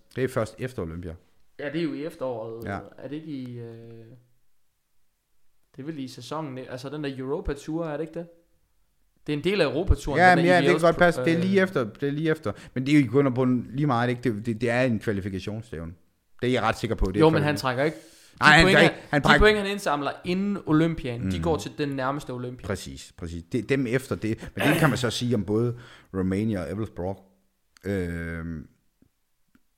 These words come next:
Speaker 1: det er jo, altså, det er jo så, det er jo to enogtyve sæsonen, ikke?
Speaker 2: Ja, men det er jo vanvittigt.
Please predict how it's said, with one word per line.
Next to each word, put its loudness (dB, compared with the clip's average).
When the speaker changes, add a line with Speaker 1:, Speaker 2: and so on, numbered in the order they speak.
Speaker 1:
det -2
er -2
jo, -2
altså, -6
det -2
er 0
jo -2
så, -4
det -10
er -4
jo -8
to -2
enogtyve -4
sæsonen, -12
ikke? -14
Speaker 2:
Ja, 0
men -10
det -10
er -8
jo -8
vanvittigt. -8